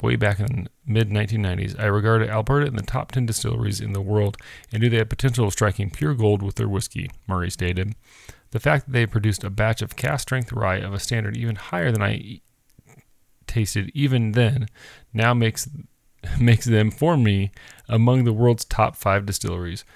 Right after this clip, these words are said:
Such consistency in whiskey production is truly astonishing, and experience their, and to experience their rye in its naked form is a whiskey wonder of the world. By giving them the Whiskey's Bible top accolade, and deservingly so,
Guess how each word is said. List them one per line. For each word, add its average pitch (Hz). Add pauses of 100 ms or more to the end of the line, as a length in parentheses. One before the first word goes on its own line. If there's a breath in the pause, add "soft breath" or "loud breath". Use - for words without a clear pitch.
(180 soft breath)
Such -
consistency 143
in 135
whiskey 104
production 98
is 95
truly 135
astonishing, 98
and 95
experience 104 (160)
their, 95 (720 soft breath)
and 117
to 110
experience 156
their 107
rye 98
in 98
its -
naked 117
form 98
is 92
a 95
whiskey 110
wonder 98
of 95
the 92
world. - (420 loud breath)
By 104
giving 120
them 120
the 104
Whiskey's 123
Bible 104
top -
accolade, 98
and 98
deservingly 151
so, 127